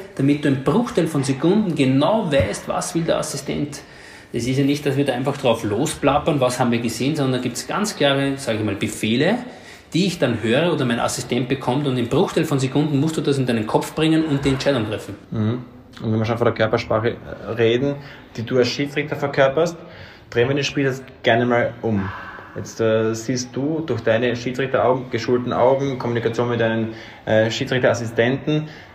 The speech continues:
Speaker 2: wenn was am Spielfeld passiert, musst du in der Bruchteil einer Sekunde Entscheidungen treffen, äh, und bist dir natürlich auch nicht, nicht mal dann zu hundert Prozent sicher, ist es, äh, ist es, war's ein Foul, ist es eine rote Karte, et cetera, et cetera.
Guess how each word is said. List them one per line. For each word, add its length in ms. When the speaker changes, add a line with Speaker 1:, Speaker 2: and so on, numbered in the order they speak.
Speaker 2:
wenn 120
was 120
am 100
Spielfeld 380
passiert, 320
musst 180
du 60
in 80
der 120
Bruchteil 560
einer 180
Sekunde 420
Entscheidungen 880
treffen, 640
äh, 260
und 260
bist 240
dir 60
natürlich 300
auch 120
nicht, 200
nicht 200
mal 140
dann 420
zu 80
hundert 160
Prozent 320
sicher, 420
ist 120
es, 180
äh, 280
ist 120
es, 200
war's 200
ein 100
Foul, 280
ist 100
es 60
eine 140
rote 240
Karte, 420
et 140
cetera, 280
et 80
cetera. 380